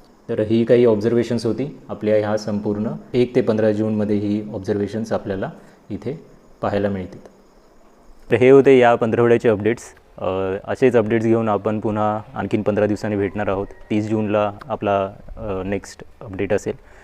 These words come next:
अ, बऱ्याच नवीन रजिस्ट्रेशन झालेले आहेत. अ,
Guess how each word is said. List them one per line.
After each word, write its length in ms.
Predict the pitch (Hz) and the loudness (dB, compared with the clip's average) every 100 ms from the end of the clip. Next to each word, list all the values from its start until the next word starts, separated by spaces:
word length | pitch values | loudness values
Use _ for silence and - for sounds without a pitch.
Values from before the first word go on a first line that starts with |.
| - - - | -20 -20 -10
अ, 260 | - 95 95 - - | -4 -2 -4 -6 -6
बऱ्याच 360 | 110 123 131 | 2 4 4
नवीन 340 | 123 113 120 110 | 2 2 2 2
रजिस्ट्रेशन 480 | 104 104 123 123 | 2 0 -4 -2
झालेले 340 | 117 107 104 104 | -2 0 0 0
आहेत. 180 | 92 101 - - - | -2 -6 -14 -20 -20
अ, 60 | - | -10